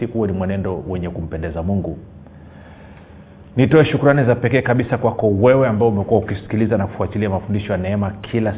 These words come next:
siku, lakini zaidi ya yote umekuwa ukihamasisha wengine waweze kufuatilia na kujifunza kupitia vipindi vya Neema na Kweli,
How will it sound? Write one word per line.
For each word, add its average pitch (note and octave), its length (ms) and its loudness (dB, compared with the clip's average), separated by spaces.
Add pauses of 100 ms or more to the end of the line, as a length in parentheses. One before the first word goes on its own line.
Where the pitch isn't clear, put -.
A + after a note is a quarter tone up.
siku, A#2 420 -4
lakini G2+ 360 -4
zaidi G#2 280 0
ya G#2 60 2
yote A2 220 0
umekuwa G2 500 2
ukihamasisha G2 880 -2
wengine G2+ 520 -2
waweze G2+ 400 0
kufuatilia G2 760 -2
na F2+ 100 -2
kujifunza G2 640 -6
kupitia F2+ 400 -6
vipindi F#2 280 -4
vya F2 140 -2
Neema G2 220 0
na F2 80 -4
Kweli, A#2+ 380 0